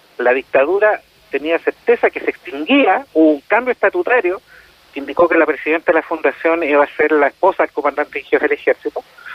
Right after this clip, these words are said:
como resultado de que, evidentemente, en el contexto del pacto de la transición se sabía que Pinochet iba a permanecer al frente de esa institución castrense, y que cu-, y cuando ya se, se tenía también certeza de que Pinochet abandonaba la comandancia en jefe, hubo un nuevo cambio estatutario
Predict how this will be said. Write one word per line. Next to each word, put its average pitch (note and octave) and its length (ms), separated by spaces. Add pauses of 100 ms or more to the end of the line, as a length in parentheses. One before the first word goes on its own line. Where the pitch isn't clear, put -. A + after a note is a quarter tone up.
(300)
como A2+ 160
resultado C3 380
de C3 80
que, B2 60
evidentemente, B2+ 600
en B2 60
el - 40
contexto C3 400
del - 100
pacto - 280
de C3 60
la B2+ 60
transición C3+ 560
se - 80
sabía D3+ 240
que C#3+ 120
Pinochet C3+ 480 (420)
iba C3+ 140
a - 20
permanecer C3 480
al C3+ 80
frente - 420
de C3+ 120
esa C3+ 100
institución C#3 460
castrense, C#3 640 (720)
y E3+ 100
que F3 120
cu-, - 200
y E3 80
cuando E3 300
ya A#3+ 360
se, G#3 140 (380)
se D#3+ 80
tenía F3+ 320
también F3+ 280
certeza - 560
de C#3 140
que - 80
Pinochet C3 380
abandonaba D3+ 500
la E3 80
comandancia C#3 460
en D#3 80
jefe, F3+ 320
hubo D#3+ 180
un D#3+ 100
nuevo A3+ 240
cambio C#4 220
estatutario C4 580